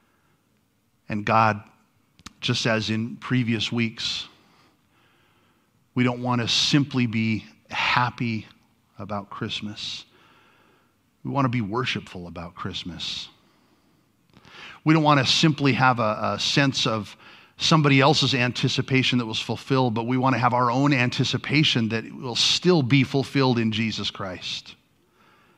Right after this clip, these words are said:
And we don't want to just reflect this morning on how sweet it was, this beautiful little quiet, humble scene that's so pretty.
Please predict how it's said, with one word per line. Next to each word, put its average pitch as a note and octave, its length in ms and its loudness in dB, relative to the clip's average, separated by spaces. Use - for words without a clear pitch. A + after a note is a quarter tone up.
And C3 160 0
we D#3 100 6
don't D#3 140 6
want D3 140 6
to C#3 60 6
just C3+ 260 2
reflect - 500 0
this - 180 0
morning B2+ 300 2
on A2 120 0
how A2+ 260 -2
sweet B2+ 840 0
it G2 140 -4
was, E2+ 720 -8
this A#2 160 -4
beautiful B2+ 600 0
little B2 240 2
quiet, A2+ 500 -2
humble A2+ 460 -4
scene G#2 440 -4
that's F#2+ 180 -8
so A#3+ 220 -6
pretty. F2 680 -12